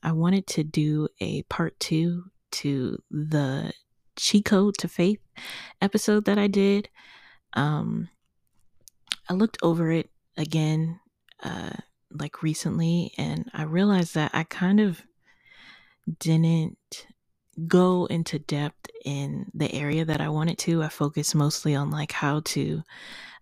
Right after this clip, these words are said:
uh, rebuild your relationship with God, which is good. And I think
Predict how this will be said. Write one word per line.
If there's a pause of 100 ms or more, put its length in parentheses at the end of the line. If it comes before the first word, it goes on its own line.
(120)
uh, (160)
rebuild
your
relationship (160)
with
God,
which
is
good. (160)
And
I
think